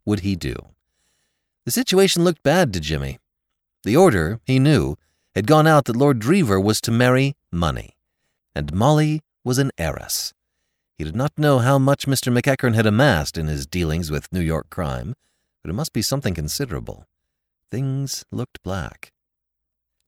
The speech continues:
Then Jimmy had a reaction. He was taking much for granted.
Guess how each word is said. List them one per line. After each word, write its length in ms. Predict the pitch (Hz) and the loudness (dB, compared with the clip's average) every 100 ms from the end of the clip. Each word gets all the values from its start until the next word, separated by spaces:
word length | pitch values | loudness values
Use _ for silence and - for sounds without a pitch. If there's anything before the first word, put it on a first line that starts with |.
| _ | _
Then 260 | - 185 104 | -4 -2 0
Jimmy 340 | 87 117 123 | 0 0 2
had 200 | 117 92 | 0 0
a 40 | 104 | 0
reaction. 640 | 143 190 190 - - - _ _ _ _ _ _ _ | 0 0 -2 -4 -8 -10 _ _ _ _ _ _ _
He 140 | - 247 | -4 0
was 140 | 247 | 0
taking 320 | - 165 151 | 2 2 4
much 200 | 156 185 | 4 2
for 140 | - 143 | 0 0
granted. 580 | 143 190 190 - - | 2 2 0 -6 -12